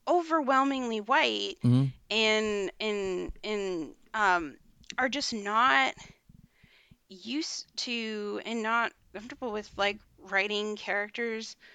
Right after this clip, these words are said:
Speaker 2: Yeah.
Speaker 1: of, of color. And I feel like, like, we should absolutely continue with having this diversity in casting. And, like, it's just there needs to also be diversity in writing.
Speaker 2: Uh,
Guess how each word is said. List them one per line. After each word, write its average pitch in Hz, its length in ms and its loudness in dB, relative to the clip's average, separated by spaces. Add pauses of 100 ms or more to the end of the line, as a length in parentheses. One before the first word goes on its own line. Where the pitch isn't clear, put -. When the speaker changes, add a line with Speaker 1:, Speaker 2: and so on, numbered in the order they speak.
(240)
Speaker 2:
Yeah. 143 200 2
Speaker 1:
of, 226 260 -2 (140)
of 226 360 2
color. 247 520 0
And 214 160 -2
I 214 220 4
feel 302 460 -2
like, 180 480 2 (560)
like, 208 180 -6
we 240 100 -4
should 226 200 -2 (320)
absolutely 226 1080 -2
continue 277 720 0
with 220 180 -2
having 220 460 2
this 208 180 -8
diversity 202 640 -8
in 196 120 -4
casting. 202 680 2 (460)
And, 226 500 0
like, 214 300 -6 (160)
it's 220 200 -4
just 254 220 -4
there 240 200 2
needs 202 520 -6
to - 140 -2
also 294 460 -2
be 185 480 -10 (460)
diversity 220 640 -2
in 240 120 0
writing. 233 600 -2 (220)
Speaker 2:
Uh, 147 80 -2